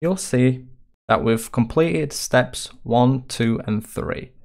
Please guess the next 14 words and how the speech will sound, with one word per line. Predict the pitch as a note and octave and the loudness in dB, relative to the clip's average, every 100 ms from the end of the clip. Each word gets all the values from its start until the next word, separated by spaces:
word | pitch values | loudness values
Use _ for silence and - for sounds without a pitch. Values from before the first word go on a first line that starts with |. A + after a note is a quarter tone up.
| _ _ _ - | _ _ _ -2
And | G#2+ | 2
the | B2+ | 2
only | D#3 E3 | 2 -2
thing | - D3 C#3 | -4 -4 -2
that | B2 G#2 | -2 -2
is | G#2+ G#2+ | -4 -2
remaining | G#2 B2 E3+ E3+ E3 - - | 0 0 0 -2 -4 -8 -8
is | A2 - | -8 -8
to | - G2+ | -6 -6
require | G2+ - G2+ G#2 | -6 -2 -2 -2
the | G#2 | -4
Laravel | G#2 G2+ G2+ G2+ | -4 -4 -4 -4
Valet | G2+ G2+ G2+ | -4 -4 -4
package | G2 - D3+ - - - | -6 -8 -8 -6 -8 -10